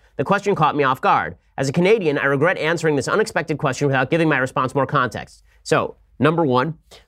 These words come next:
first of all, she is Canadian. Why is anybody, like, upset with how a Canadian would vote? She can't even vote. Who cares? Second of all, it is the most Canadian thing in the history of Canada that you are Canadian, cannot vote in an American election. You're asked about voting in the election, then you apologize to Canadians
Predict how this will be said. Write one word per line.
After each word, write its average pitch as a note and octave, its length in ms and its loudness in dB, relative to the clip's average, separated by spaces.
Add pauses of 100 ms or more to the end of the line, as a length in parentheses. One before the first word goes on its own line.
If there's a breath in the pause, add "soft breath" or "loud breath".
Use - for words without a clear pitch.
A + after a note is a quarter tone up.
first F#3+ 200 2
of D#3 60 0
all, A2 300 -4
she - 180 0
is F3+ 100 0
Canadian. B2+ 400 0
Why A2 180 0
is D4 100 2
anybody, F#3+ 360 0
like, C3 260 -2 (140)
upset A#2+ 300 -4
with A#2 100 -2
how B2 140 0
a B2 40 -4
Canadian A#2+ 500 2
would G#2 100 0
vote? A#2+ 220 -2
She A2+ 100 -10
can't E3+ 240 -2
even B2+ 220 0
vote. - 280 -2 (520)
Who F3 180 -2
cares? - 580 -4 (480)
Second G3 300 0
of D3 60 2
all, A#2 200 -2 (200)
it E3 120 4
is F#3 120 4
the E3 60 -2
most D#3 180 2
Canadian C3+ 420 2
thing B2+ 140 0
in A2 60 0
the G#2 60 -2
history C3 300 -2
of G2+ 80 -2
Canada G2 460 -2 (240 soft breath)
that C3+ 100 2
you C3+ 400 2 (220)
are C#3 120 2
Canadian, D3+ 440 0
cannot D#3+ 260 0
vote E3 120 0
in D#3 60 0
an - 20 0
American C#3+ 340 2
election. C3 360 -2
You're G#2+ 120 0
asked D#3 280 0
about C#3+ 180 0
voting B2+ 220 2
in A#2 60 0
the A2 60 2
election, A2 340 0
then A#2+ 100 2
you B2 80 2
apologize C3+ 680 0
to - 80 -12
Canadians A#2+ 640 0